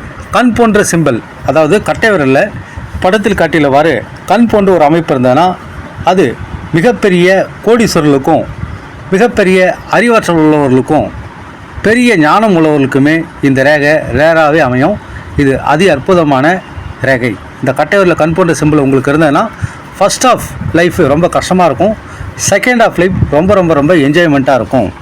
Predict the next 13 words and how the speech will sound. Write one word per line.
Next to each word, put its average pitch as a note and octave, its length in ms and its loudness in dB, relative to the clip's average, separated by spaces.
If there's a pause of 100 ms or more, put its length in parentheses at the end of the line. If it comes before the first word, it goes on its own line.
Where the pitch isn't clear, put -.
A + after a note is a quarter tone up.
(680)
இதுல G3+ 280 0
இருக்கக்கூடிய G#3+ 480 0
ரேகையில E3 500 2 (800)
ஒரு D#3 200 2
நாலு A3 500 2 (200)
இல்ல D3+ 220 2
அஞ்சு D#3+ 240 2
ரேகை F3 240 2
இருந்ததுன்னா, D3 440 2 (120)
கட்டாயம் D3+ 400 -2
நீங்களும் D#3+ 320 2
அதிர்ஷ்டசாலி C3 480 -2
தான். F3 200 -2